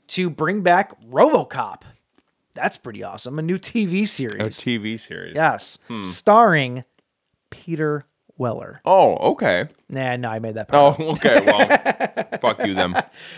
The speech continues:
Speaker 1: Well, it, if it's, it's Amazon, so it'll probably be starring, like, Aubrey Plaza or something. They'll gender swap it and put, like, I don't know, Au-, Aubrey Pla-, Plaza with a bald head or something in there. I don't, I don't fucking know.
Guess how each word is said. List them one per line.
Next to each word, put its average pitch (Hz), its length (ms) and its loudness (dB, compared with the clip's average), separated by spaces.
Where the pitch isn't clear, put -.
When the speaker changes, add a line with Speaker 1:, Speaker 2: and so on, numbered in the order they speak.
Speaker 1:
Well, 220 180 6
it, 208 120 -6
if 208 280 0
it's, - 140 -8
it's - 200 -6
Amazon, 143 640 -2
so 139 180 -4
it'll 135 200 -6
probably 139 800 -4
be 123 340 -14
starring, 110 540 -14
like, 104 180 -16
Aubrey 123 360 -4
Plaza 107 560 -10
or 101 100 -14
something. 113 400 -14
They'll 147 140 -2
gender 127 380 -6
swap 117 380 -8
it 117 100 -6
and 110 180 -14
put, 123 220 -12
like, 107 340 -10
I 143 140 0
don't 131 120 0
know, 110 200 -12
Au-, 143 300 0
Aubrey 147 280 0
Pla-, 131 440 0
Plaza 127 360 -2
with 117 200 -8
a 113 80 -12
bald 113 300 -2
head 117 160 -6
or 107 120 -12
something 117 360 -8
in 117 100 -10
there. 120 160 -8
I 185 100 4
don't, 156 180 2
I 190 80 6
don't 160 160 -2
fucking 127 280 -4
know. 123 240 2